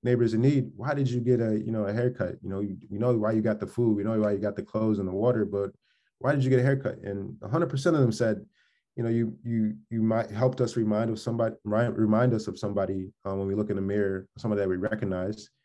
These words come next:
um, somebody who had a relationship with a barber and a hairstylist at one point, um, you know, and had that familiar connection and that, and that family feel, brought that back to them,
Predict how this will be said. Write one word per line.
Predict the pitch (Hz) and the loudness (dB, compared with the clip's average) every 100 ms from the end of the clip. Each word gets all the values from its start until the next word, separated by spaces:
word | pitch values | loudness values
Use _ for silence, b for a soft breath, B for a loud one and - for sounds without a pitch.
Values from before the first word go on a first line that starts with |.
| _ _ - | _ _ -10
um, | 95 95 | -6 -4
somebody | 123 110 104 | 0 2 4
who | 104 104 | 4 2
had | 95 117 123 104 - | 2 4 4 0 -4
a | 107 | -4
relationship | 98 98 98 101 - 98 101 _ _ - | -2 -2 -2 -6 -2 -4 -4 _ _ -4
with | 98 | -2
a | |
barber | 90 95 98 95 | 0 0 0 0
and | 92 | -2
a | |
hairstylist | 92 95 95 95 95 - | -2 -6 -2 -4 -4 -4
at | 92 | -4
one | 98 90 | -4 -6
point, | - 101 110 - _ _ _ - | -6 -4 -4 -6 _ _ _ -10
um, | 95 95 92 90 92 90 | -6 -4 -4 -6 -10 -12
you | 104 | -6
know, | 95 95 | -2 -2
and | 95 95 | -2 -2
had | 104 110 104 | 0 0 2
that | 101 95 _ _ - | -2 -2 _ _ -4
familiar | 104 104 101 95 | 0 2 2 0
connection | 104 98 95 - 95 | -2 -4 -4 -4 -4
and | 92 | -2
that, | 92 95 - | -4 -6 -6
and | 98 | -4
that | 92 - | -4 -4
family | - 98 95 | -4 -2 -2
feel, | 90 - 98 104 104 B B B | -6 -2 0 -2 -6 B B B
brought | 127 113 104 | 0 2 2
that | 117 123 98 | 2 2 2
back | 98 98 | -4 -4
to | - | -4
them, | 98 104 117 | -4 -4 -6